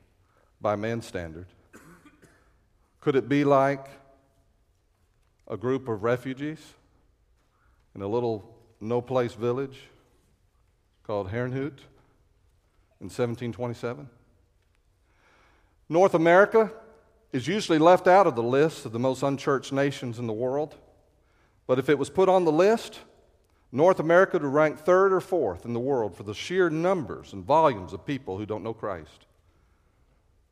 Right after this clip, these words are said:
Third or fourth. That's where you and I live. We have countries that are sending missionaries here. I was in Los Angeles for several years working for the Old Home Mission Board,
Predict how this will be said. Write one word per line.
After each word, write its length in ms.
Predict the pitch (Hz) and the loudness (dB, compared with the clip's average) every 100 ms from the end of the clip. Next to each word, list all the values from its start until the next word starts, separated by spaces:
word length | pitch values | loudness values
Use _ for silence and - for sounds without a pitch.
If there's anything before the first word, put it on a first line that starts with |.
| _ _ | _ _
Third 220 | 170 233 | 2 4
or 100 | 247 | 2
fourth. 360 | 240 254 247 82 - | 0 0 0 -2 -6
That's 180 | - 156 | -4 0
where 140 | 208 208 | 2 2
you 100 | 220 | 2
and 80 | |
I 120 | 220 220 | 2 2
live. 340 | 226 247 127 - - _ _ _ _ _ _ _ _ _ _ _ _ _ _ _ | 2 0 -4 -12 -20 _ _ _ _ _ _ _ _ _ _ _ _ _ _ _
We 180 | 135 226 | 0 6
have 540 | 214 185 156 - - | 8 8 6 -2 -14
countries 440 | - 202 196 220 185 | 0 0 2 -2 0
that 100 | 170 | 0
are 80 | |
sending 360 | 156 - 208 202 | 0 0 0 0
missionaries 600 | 220 240 185 185 165 - | 0 -2 -2 0 0 -2
here. 440 | - 277 247 92 - _ _ _ _ _ _ _ | -6 -4 -4 -6 -14 _ _ _ _ _ _ _
I 100 | - | -2
was 120 | 160 175 | 0 2
in 100 | 190 | 6
Los 240 | 190 190 | 6 6
Angeles 440 | 214 254 185 135 | 2 0 0 -4
for 100 | - | -4
several 320 | 117 151 131 117 | -2 0 2 0
years 300 | 117 107 135 | -4 -6 -2
working 280 | 139 160 | -2 -2
for 120 | 156 165 | -4 2
the 60 | |
Old 240 | 160 170 156 | 4 4 2
Home 220 | 165 175 | -2 0
Mission 300 | 208 - 185 | -2 -2 -4
Board, 280 | 131 107 | -4 -4